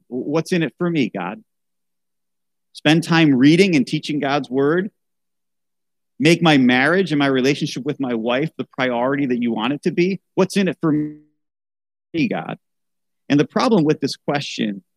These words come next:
in God's economy is that it rarely ever lines up with the heart of God. It rarely ever lines up with the heart of God or his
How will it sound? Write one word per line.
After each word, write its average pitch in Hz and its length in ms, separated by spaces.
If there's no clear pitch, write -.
in 131 100
God's 120 320
economy 113 680
is 120 120
that 143 160
it 135 40
rarely 147 440
ever 160 260
lines 135 400
up 110 220
with 104 160
the - 140
heart 110 240
of 98 160
God. - 240
It - 100
rarely 131 320
ever 139 240
lines 104 300
up 98 120
with - 120
the - 100
heart 113 200
of 101 100
God 101 200
or 101 60
his 95 120